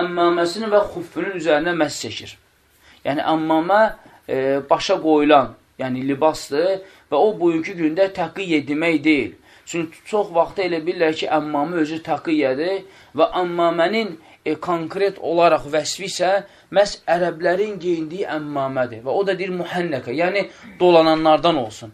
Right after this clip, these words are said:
Hansı ki, bəzi indi, e, bugün həmən o libası, düzdür, Ərəbistan yarımadasında geyinmirlər, ancaq Sudanda, Mavritaniyada, Şinqitidə həmən libaslardan geyinirlər. O əmmamanın da məhz çəkilməsində, düz İmam Buxarı açıq-aşkar, yəni səhih hədis gətirib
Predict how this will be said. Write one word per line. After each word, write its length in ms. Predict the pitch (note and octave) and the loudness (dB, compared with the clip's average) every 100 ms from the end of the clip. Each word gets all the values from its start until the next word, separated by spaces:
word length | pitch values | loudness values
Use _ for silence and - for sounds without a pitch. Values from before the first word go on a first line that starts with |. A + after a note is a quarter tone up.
| - | -6
Hansı 320 | D3 D#3+ F#3+ | -4 -4 -6
ki, 160 | F#3 F3 | -6 0
bəzi 380 | E3+ E3+ E3 D#3+ | 0 0 -2 -6
indi, 220 | D#3+ E3+ - - - | -6 -8 -10 -20 -6
e, 240 | D3 D3 C#3+ | -2 0 -2
bugün 400 | E3+ F3+ F3 D#3+ | -6 -6 -6 -4
həmən 320 | D#3+ F3 E3+ | -2 -2 -2
o 80 | D#3 | -2
libası, 560 | D#3 D3 D3 F3+ E3+ - | 0 0 0 -4 -6 -6
düzdür, 400 | F3 D#3 D3 C3+ - - | -8 -6 -6 -8 -10 -4
Ərəbistan 580 | - D#3 D#3 - F#3 F3 | 4 4 4 -2 -4 2
yarımadasında 640 | D#3+ D#3 D3+ D3 D#3 E3 | 2 2 0 -2 -6 -6
geyinmirlər, 800 | D3+ D3+ D#3+ D#3+ C#3 D3 F#3 G3 - _ - - | -4 2 2 2 0 4 4 4 -2 _ -6 0
ancaq 360 | A3 G3 G3 | 2 4 2
Sudanda, 880 | - E3+ D#3 D#3 D3+ D3+ D#3 E3 E3 - - | 2 -4 2 2 4 6 6 4 -2 -14 -12
Mavritaniyada, 920 | D3+ D#3+ D3+ C#3 F3 E3 D#3+ C#3+ D3 D#3 | 0 2 2 -2 0 2 2 2 2 0
Şinqitidə 600 | - D#3 D#3 D#3+ D3 D#3+ | -4 -4 -4 -4 -4 -4
həmən 240 | D#3+ E3+ | -2 -2
libaslardan 560 | D#3+ C#3+ C#3 D3 D#3+ D#3+ | -2 -2 -4 -6 -4 -4
geyinirlər. 540 | D3 C3+ C3 A#2+ G#2 - - - - | -4 -6 -6 -8 -8 -14 -20 -16 0
O 140 | - | 2
əmmamanın 720 | F#3+ F#3+ F3+ F3+ F3+ F#3+ A#3+ A3 | 2 0 2 0 0 0 2 4
da 80 | G3+ F3+ | 4 2
məhz 240 | F#3 F3 | -4 -4
çəkilməsində, 720 | E3 - D#3+ D3+ - D3+ F#3 G#3 - - - | -8 -6 -4 -4 -4 -2 2 2 0 -16 -10
düz 180 | E3+ D3 | -8 -4
İmam 280 | D#3+ F3 E3+ | -2 -2 -2
Buxarı 280 | E3+ D3 D3+ | 0 2 0
açıq-aşkar, 640 | - D3+ D#3 - D3 C#3 | -2 -6 -4 -2 -2 0
yəni 180 | C3+ C3+ | -4 -4
səhih 300 | C#3+ D3 C#3 | -2 0 0
hədis 200 | D3+ - | -2 -6
gətirib 460 | C#3 B2+ D#3+ G3+ | -6 -4 2 2